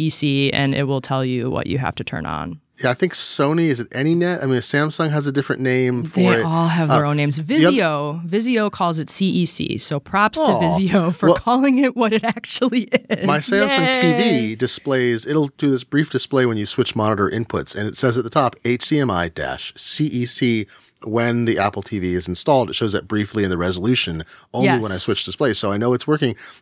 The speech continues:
Speaker 2: The other thing is, I discovered this when I, uh, I upgraded receivers. Oh gosh, I don't know how long ago. I had a, I had one maybe just a couple years ago. I had a pre H D M I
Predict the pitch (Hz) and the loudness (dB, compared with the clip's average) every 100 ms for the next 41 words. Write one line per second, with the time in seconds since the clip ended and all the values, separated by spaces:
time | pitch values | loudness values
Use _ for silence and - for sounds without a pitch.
0 | - 151 208 165 120 104 98 107 120 127 | -2 0 0 0 -2 -2 -2 -2 -2 -2
1 | 151 135 117 110 - 110 98 92 85 92 | 0 0 0 -4 -2 0 2 2 0 0
2 | 117 - 123 104 95 - 139 123 104 - | -2 -4 -4 -4 -2 0 0 0 -2 -8
3 | - - _ _ _ - 180 165 110 - | -12 -20 _ _ _ -2 2 2 0 -2
4 | - - 147 143 131 131 131 127 104 117 | -4 -2 0 0 0 0 0 0 -2 0
5 | 143 131 117 143 139 131 117 - 151 156 | 0 0 0 -2 0 0 -2 -6 -8 -4
6 | 139 - 135 120 123 117 107 95 - - | -2 -2 0 2 0 0 -2 -2 -6 -10
7 | - 123 151 143 - - 165 170 165 135 | -4 0 2 0 -2 -4 0 0 0 0
8 | 135 - 127 104 101 101 104 | -2 -2 0 2 2 0 -2